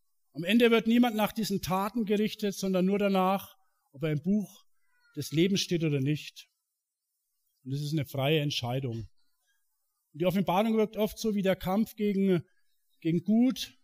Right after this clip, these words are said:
äh, Gut gegen Böse, beides steht sich so gegenüber.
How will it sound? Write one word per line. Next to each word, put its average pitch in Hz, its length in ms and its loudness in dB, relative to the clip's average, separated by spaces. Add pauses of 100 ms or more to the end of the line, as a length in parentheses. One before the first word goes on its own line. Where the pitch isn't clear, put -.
(120)
äh, 170 140 0
Gut 226 240 -2
gegen 185 240 -2
Böse, 202 420 0
beides 180 320 -2
steht - 240 -6
sich - 200 -12
so 175 100 -6
gegenüber. 185 800 0